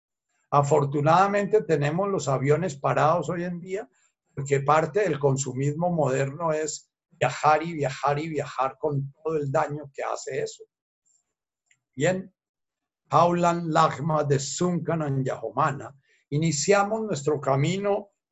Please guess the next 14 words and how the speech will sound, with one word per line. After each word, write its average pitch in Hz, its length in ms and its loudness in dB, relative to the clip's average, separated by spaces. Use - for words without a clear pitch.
la 143 160 4
segunda 180 480 0
etapa 165 480 4
del 135 160 0
camino, 127 560 -2
lo 147 120 0
iniciamos 185 680 0
a 165 100 0
través 151 560 2
de 190 340 0
hablarnos 160 640 4
de 156 120 0
nuestra 127 520 -2
conexión, 165 1040 -2